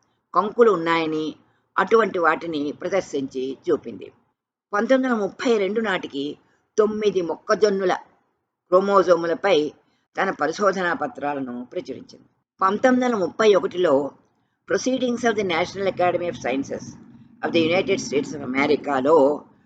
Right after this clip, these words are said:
ఒక గ్రాడ్యుయేట్ విద్యార్థితో కలిసి ప్రచురించిన పత్రంలో క్రోమోజోములలో భాగాలు మార్పిడి జరగడాన్ని ప్రదర్శించి చూపింది. ఈ పత్రము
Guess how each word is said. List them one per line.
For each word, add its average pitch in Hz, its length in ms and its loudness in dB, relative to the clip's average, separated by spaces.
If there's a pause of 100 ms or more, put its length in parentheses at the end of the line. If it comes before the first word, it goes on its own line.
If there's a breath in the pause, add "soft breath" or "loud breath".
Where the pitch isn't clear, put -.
(180)
ఒక 180 160 -2
గ్రాడ్యుయేట్ 180 720 2
విద్యార్థితో 151 720 -2
కలిసి 143 540 -4 (300 soft breath)
ప్రచురించిన 196 500 2
పత్రంలో 156 800 -2 (760)
క్రోమోజోములలో 233 920 2
భాగాలు 170 640 -2 (920)
మార్పిడి 208 440 2
జరగడాన్ని 160 800 2 (340)
ప్రదర్శించి 165 760 0 (120)
చూపింది. 139 420 2 (640)
ఈ 240 120 -2
పత్రము 180 680 -2